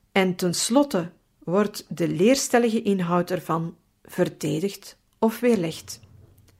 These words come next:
De lessen beginnen om zeven uur 's morgens en eindigen om zes uur 's avonds.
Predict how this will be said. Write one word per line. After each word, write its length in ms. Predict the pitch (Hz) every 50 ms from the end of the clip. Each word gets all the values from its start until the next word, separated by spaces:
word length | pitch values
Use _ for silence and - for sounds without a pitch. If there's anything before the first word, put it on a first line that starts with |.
| _ _ _ _ _ _ _ - - - - - - - - - - - - -
De 220 | - 175 151 185 185
lessen 480 | 208 262 269 - - - 190 180 - -
beginnen 580 | 170 151 190 180 175 - 196 220 233 233 226 226
om 180 | 190 185 180
zeven 580 | 165 156 - 180 226 254 247 - 262 - - 214
uur 100 | 208 196
's 160 | - - -
morgens 540 | 185 196 226 269 269 285 277 - - - - _ _ _ _ _ _ _ _ _ _ _ _
en 280 | - 190 185 175 - -
eindigen 500 | - 170 185 214 233 233 226 220 226 -
om 140 | 185 175 165
zes 300 | 147 - 180 180 180 214
uur 120 | 208 202
's 180 | 202 - - -
avonds. 640 | 170 160 156 147 - 175 - - - - - -